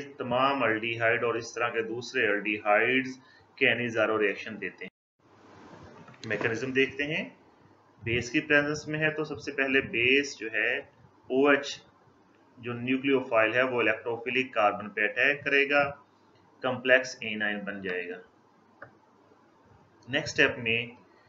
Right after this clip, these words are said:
ये complex एनाइन है। अब दो possibilities हैं,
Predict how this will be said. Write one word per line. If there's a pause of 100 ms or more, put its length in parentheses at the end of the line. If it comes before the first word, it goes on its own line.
(400)
ये
complex
एनाइन
है। (1900)
अब
दो
possibilities
हैं,